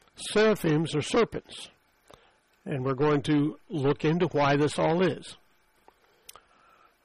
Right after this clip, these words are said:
All right, in, in Revelation four, verse eight, "The four beasts had each of them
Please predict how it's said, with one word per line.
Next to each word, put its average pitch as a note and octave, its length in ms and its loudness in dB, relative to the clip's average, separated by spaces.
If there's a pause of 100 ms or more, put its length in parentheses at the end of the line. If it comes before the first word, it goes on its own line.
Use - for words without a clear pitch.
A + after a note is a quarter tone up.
All C#3+ 80 0
right, C3+ 80 2
in, C3 320 0
in C3 140 0
Revelation F3 520 2
four, F#3+ 320 2
verse F3+ 260 0
eight, D#3+ 380 -2 (1300)
"The C3+ 80 -6
four G3 300 2
beasts F3+ 560 0
had D3+ 240 2
each F3 200 0
of F3+ 160 2
them E3 160 2